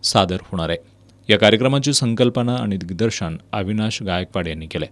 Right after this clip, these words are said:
युवराज पाटील यांनी लेखन केलंय. संगीत संयोजन महेश सोनुले यांचं आहे, तर श्रद्धा शुक्ल आणि अविनाश गायकवाड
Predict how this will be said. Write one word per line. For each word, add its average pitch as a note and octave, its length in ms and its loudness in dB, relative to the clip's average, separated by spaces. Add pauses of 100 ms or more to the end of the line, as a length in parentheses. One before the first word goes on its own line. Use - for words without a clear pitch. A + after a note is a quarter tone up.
(1000)
युवराज C3 320 8
पाटील D#3 380 4
यांनी C#3+ 260 0
लेखन A2+ 300 2
केलंय. A2 300 -2 (100)
संगीत G#2 360 0
संयोजन G2 420 -2
महेश G2 480 -4
सोनुले G#2+ 440 0
यांचं F#2+ 300 -2
आहे, E2+ 280 -6
तर - 240 -8 (200)
श्रद्धा G#2 480 0
शुक्ल C3 320 -2
आणि B2+ 220 -2
अविनाश G2+ 440 -2
गायकवाड F2 480 -2